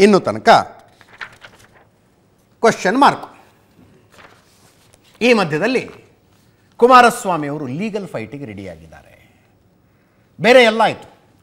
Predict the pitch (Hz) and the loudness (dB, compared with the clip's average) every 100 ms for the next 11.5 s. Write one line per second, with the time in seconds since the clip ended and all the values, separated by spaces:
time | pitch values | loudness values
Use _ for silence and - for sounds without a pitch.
0 | 120 120 143 135 131 117 107 120 110 113 | -10 -4 -2 -2 -6 -10 -10 -12 -12 -14
1 | 104 135 135 120 104 98 104 104 202 156 | -12 -10 -10 -10 -12 -12 -16 -12 -8 -8
2 | 135 - 110 104 104 107 101 101 104 127 | -8 -10 -16 -16 -20 -18 -18 -16 -12 -10
3 | 123 107 110 117 143 - 123 104 170 156 | -10 -16 -18 -16 -14 -8 -8 -10 -18 -16
4 | 107 90 _ _ _ _ _ _ _ _ | -16 -16 _ _ _ _ _ _ _ _
5 | _ _ _ _ _ _ _ _ 120 151 | _ _ _ _ _ _ _ _ -6 2
6 | 254 339 349 294 285 277 277 262 233 190 | 4 4 4 2 0 0 -2 0 -2 -4
7 | 156 139 170 170 165 131 110 95 95 160 | -6 -4 -4 -2 -4 -4 -6 -14 -14 -14
8 | 175 - 247 302 294 262 254 214 180 139 | -14 -6 -4 -4 -8 -10 -10 -12 -12 -12
9 | 113 117 208 - _ 302 302 294 233 185 | -12 -12 -14 -16 _ -6 -4 -6 -6 -6
10 | 160 190 143 127 104 95 90 123 147 - | -10 -12 -14 -14 -16 -20 -20 -18 -18 -20
11 | 90 80 _ _ | -20 -20 _ _